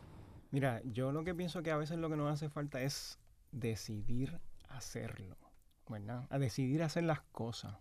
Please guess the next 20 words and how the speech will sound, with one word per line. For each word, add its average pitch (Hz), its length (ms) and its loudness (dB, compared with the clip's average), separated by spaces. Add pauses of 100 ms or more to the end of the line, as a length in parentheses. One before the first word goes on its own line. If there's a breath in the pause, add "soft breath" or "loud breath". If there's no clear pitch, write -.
(140)
Este, 120 600 2
lamentablemente 120 720 4
a 156 40 10
veces, 170 300 4
pues, 135 160 6
decimos, 147 300 6
"Mira 220 240 8
qué 180 120 6
lindo", 190 300 8
y 143 80 12
a 123 60 10
veces 131 180 8
estamos 170 260 10
viendo 160 200 8
los 165 120 8
videos, 160 360 10
pero 139 140 10
no 139 280 8
tomamos 170 460 6
acción 156 800 8